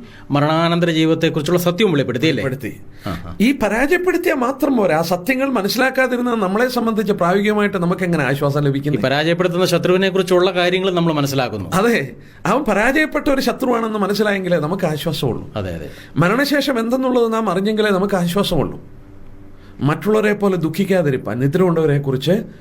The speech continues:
Speaker 2: അറിവില്ലാതിരിക്കരുതെന്ന് ഞാൻ ആഗ്രഹിക്കുന്നു. തെസ്സലോനിക്കർ പൗലോസ് എഴുതി.
Speaker 1: അതെ.
Speaker 2: അപ്പം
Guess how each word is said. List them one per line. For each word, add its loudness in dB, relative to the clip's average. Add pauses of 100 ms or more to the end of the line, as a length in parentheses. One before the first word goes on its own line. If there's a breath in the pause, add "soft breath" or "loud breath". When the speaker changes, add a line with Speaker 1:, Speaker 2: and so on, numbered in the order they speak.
(300 loud breath)
Speaker 2:
അറിവില്ലാതിരിക്കരുതെന്ന് 2
ഞാൻ 0
ആഗ്രഹിക്കുന്നു. -4
തെസ്സലോനിക്കർ 0
പൗലോസ് -2
എഴുതി. -6 (200)
Speaker 1:
അതെ. -10 (240 loud breath)
Speaker 2:
അപ്പം 0